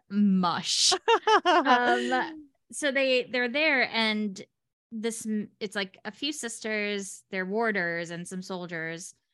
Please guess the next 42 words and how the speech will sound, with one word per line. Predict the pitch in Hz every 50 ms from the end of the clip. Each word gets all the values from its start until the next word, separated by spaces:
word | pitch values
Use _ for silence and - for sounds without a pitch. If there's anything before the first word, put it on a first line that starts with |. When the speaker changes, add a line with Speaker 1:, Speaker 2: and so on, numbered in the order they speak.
| _ _ -
Speaker 1:
or | - 202 196
some | 202 190 185
guards. | 175 175 170 165 165 160 165 165 175 - - - _ _ _ _ _ _ _ -
They're | 196 185
in, | - - 208 202 202 202 202 202 202 196 196 196 156 156
they, | 190 202 196 202 180
they're, | 165 214 202 202
like, | 202 196 190 - _ -
incognito | 233 220 220 190 190 214 196 202 185 190 185 180 175 175 175 175 175
in | 160 170 180 175
quotes, | 170 - - 175 170 180 - - - - - - _
Speaker 2:
<laughs> | -
Speaker 1:
um, | 240 262 311 311 311 427 440 392 190 185 185 185
because | 175 214 220 254 196
they've | 214 196 190
taken | - - 214 190 190 202 190
the | 185
flame | 180 - 196 175 175 175
of | 180 170
Tar | - 175 175 170
Valon | 165 165 160 160 165 160
off | 160 156 160 -
their | 180 170
backs | 160 170 156 151 - - - -
and | 185 170
all | 170 170 170
these | - 170 165
Speaker 2:
So, | - 170
Speaker 1:
things. | 170 208 175 170 -
Speaker 2:
yes. | 233 214 202 - - - - - - _ _ - -
Speaker 1:
And | 214 214
then | 214 214
a | 214 214
man | 208 208 214 240 254
in | 269 277 294
a | 285
black | 233 220 208 254 -
coat | - - 202 180 175 - -
comes | - 208 185 185 170 -
out, | 165 156 160 160 196 254 262 - -
Speaker 2:
Mm-hmm. | 226 208 220 415 508 480 - 196
Speaker 1:
uh, | 196 190 185 185 180 180 180 180 160 127